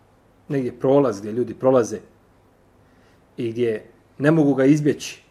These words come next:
Znači, stane na, na put, lju-, kod vrata. Vrata imaju, svako mo-, on iza vrata stoji, svako ko prolazi mora ispred njega proći. Ili na nekom mjestu, znači, gdje ljudi ne vide ga, gdje mogu, znači, nehotice, znači, da prođu ispred njega.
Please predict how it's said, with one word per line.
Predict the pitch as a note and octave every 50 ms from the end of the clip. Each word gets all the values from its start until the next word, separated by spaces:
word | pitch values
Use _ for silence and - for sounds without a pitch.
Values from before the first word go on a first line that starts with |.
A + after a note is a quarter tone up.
| _
Znači, | - - - - G#2+
stane | - - D#3+ E3 F#3 F3+ F3
na, | F#3 G3 - -
na | G3 E3 C#3+
put, | A3+ A#3 F3 C3+ - -
lju-, | C#3 D3+ C#3+
kod | - F#3 D#3+
vrata. | E3 F3+ F3+ F#3+ F3 - - D3+ - - - _
Vrata | - D3 D#3+ F#3 G3 F#3+ F#3
imaju, | G3 A#3 A#3 F#3
svako | - - C#4+ C#4 - B3+
mo-, | A#3 A#3 A#3 A3+
on | A#3 A3
iza | G#3+ G3 E3+ F#3+
vrata | F#3 G3+ A3 A3 A3+ G3
stoji, | G3 B3 A#3 F#3+
svako | - - C4+ B3+ - G3
ko | - A3
prolazi | - G#3 G#3+ G3+ G3
mora | G3 F#3+ F#3
ispred | E3 - - D3+ D3
njega | C3 A2+
proći. | A2 - - - - - - _ _ _ _ _ _ _ _
Ili | G#3+ G#3 G3
na | F#3
nekom | G3 G3+ - F#3 D3
mjestu, | E3+ G3+ F#3 - -
znači, | E3 F3 E3 E3 D3
gdje | C#3 C#3+
ljudi | C#3+ F3+ G3+ F#3 D#3+ D3+
ne | E3 G3+
vide | G#3 G#3+ F#3 G3+ G#3+ G#3
ga, | G#3 G#3 G3
gdje | D#3 D3+ D#3+
mogu, | D#3+ F3+ F#3 E3 E3+ E3 - E3+
znači, | D#3+ C#3+ C3+ - C#3+ B2 - - _ _ _ _ _ -
nehotice, | G3+ F#3 G3 D#3 D#3 D#3 D#3 C#3+ - - C3+
znači, | A#2+ C#3+ C3+ C3 B2+
da | A#2+ A#2
prođu | - D3+ C#3+ C3+ C#3 -
ispred | - C#3 C3+ - - D3 C#3+ D3 - _ _ _
njega. | - A#2+ G2+ -